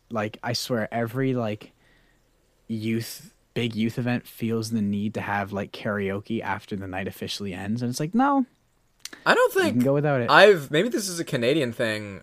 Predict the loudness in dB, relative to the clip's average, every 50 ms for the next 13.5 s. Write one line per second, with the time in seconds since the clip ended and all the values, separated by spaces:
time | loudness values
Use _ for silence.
0 | -4 0 0 0 2 2 2 0 2 4 6 8 8 10 8 8 6 4 4 2
1 | -2 -6 -6 -6 0 4 6 6 6 6 2 -2 2 4 4 4 4 2 2 2
2 | 4 4 4 4 4 2 4 2 2 4 4 2 2 2 2 0 0 2 2 2
3 | 6 8 10 10 10 8 6 6 8 10 12 12 12 10 8 6 6 6 6 4
4 | 0 -8 0 0 2 4 4 4 4 2 0 -2 -2 4 6 6 6 8 6 4
5 | 6 6 4 4 4 0 2 4 4 6 8 10 10 10 10 8 6 6 6 4
6 | -2 -20 _ _ _ _ _ _ _ -2 0 0 2 2 2 2 0 -2 -4 -6
7 | -16 _ _ _ _ -2 0 0 0 2 2 2 4 4 0 -4 -2 -6 -10 -10
8 | -10 -10 -8 -6 -4 -4 -4 -4 -4 -4 -4 -4 0 0 0 2 4 4 6 8
9 | 8 6 8 8 4 6 8 8 8 8 6 4 0 -8 _ _ _ _ _ _
10 | _ _ _ _ -14 -10 -8 -6 -6 -2 4 6 6 6 6 4 2 0 -4 -6
11 | -10 -6 -2 -2 0 0 -2 -4 -8 _ -20 -20 -20 -20 -20 -12 -6 2 2 2
12 | 4 10 12 12 12 12 12 12 12 12 10 8 6 2 2 2 2 4 4 4
13 | 6 10 10 12 12 10 8 6 4